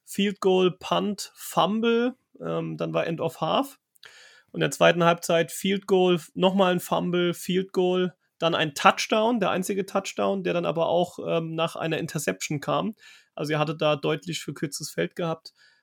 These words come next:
und am Ende dann nochmal ein Punt, ähm, ja, bevor das Spiel dann am Ende zu Ende war. Ähm, deine Sicht, Uli, auf das Spiel. Also was sind so die, die,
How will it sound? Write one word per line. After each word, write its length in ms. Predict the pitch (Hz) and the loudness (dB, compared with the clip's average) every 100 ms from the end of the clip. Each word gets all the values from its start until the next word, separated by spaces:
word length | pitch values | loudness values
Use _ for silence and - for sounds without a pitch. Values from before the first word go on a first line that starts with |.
| _ | _
und 200 | 160 147 | -6 -2
am 160 | 151 | -2
Ende 320 | 139 151 151 143 | -2 -2 -2 -2
dann 440 | 147 143 143 147 | 0 0 -2 -2
nochmal 520 | 143 139 - 139 139 | -4 -4 -4 -4 -2
ein 360 | - 135 135 131 | -4 -6 -8 -10
Punt, 580 | - 143 151 165 - - _ - | -4 -4 -2 -6 -10 -18 _ -8
ähm, 420 | 131 131 135 139 _ _ | -6 -4 -6 -10 _ _
ja, 140 | 135 131 | -6 -6
bevor 260 | 143 143 | -6 -6
das 140 | 143 135 | -4 -6
Spiel 180 | - 143 | -6 -6
dann 160 | 139 | -6
am 80 | 123 | -6
Ende 220 | 139 143 | -6 -8
zu 120 | - | -8
Ende 220 | 127 156 143 | -8 -6 -4
war. 240 | 147 - _ _ _ _ _ _ _ - - | -6 -8 _ _ _ _ _ _ _ -12 0
Ähm, 400 | 143 151 151 - - | 2 2 -2 -4 2
deine 240 | 160 170 | 4 4
Sicht, 240 | 156 165 | 0 -4
Uli, 240 | 165 139 139 | -4 -2 -2
auf 120 | 139 | -2
das 140 | 143 | -4
Spiel. 340 | - - 151 139 | -6 -6 -4 -4
Also 200 | 135 139 | -6 -4
was 180 | 151 - | -4 -4
sind 140 | 151 | -6
so 300 | - 151 151 - - - - | 0 2 2 -2 -18 -20 -6
die, 260 | 151 147 139 | 0 2 0
die, 500 | 147 143 143 139 | -2 0 0 0